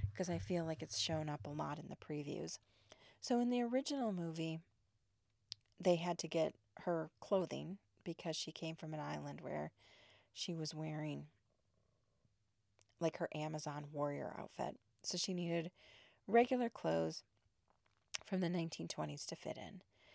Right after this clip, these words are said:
And there's this whole scene where she's shopping and trying on things that was delightful. And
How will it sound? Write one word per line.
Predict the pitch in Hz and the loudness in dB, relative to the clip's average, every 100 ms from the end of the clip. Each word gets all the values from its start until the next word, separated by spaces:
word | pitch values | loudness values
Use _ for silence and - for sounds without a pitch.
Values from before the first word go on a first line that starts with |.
| - - - - | -20 -20 -16 0
And | 180 175 180 175 170 - _ | 4 6 4 2 -2 -10 _
there's | - 196 185 | 0 4 4
this | 190 - | 0 -2
whole | 240 254 | 0 0
scene | - 190 185 180 170 | -2 -2 0 -2 -4
where | 160 | -4
she's | - 165 | -6 -4
shopping | - 196 196 170 | 0 0 0 -2
and | 165 156 | -2 -2
trying | 151 156 | -2 -2
on | 160 160 | -2 -2
things | 165 165 160 165 - - - _ - | 0 -2 -2 -6 -10 -20 -20 _ 0
that | - | 2
was | 202 190 - _ _ | 2 0 -8 _ _
delightful. | - 208 185 - - - - _ - _ _ _ - | 0 4 2 2 -6 -16 -18 _ -20 _ _ _ 0
And | 180 185 180 180 180 | 4 4 4 2 -2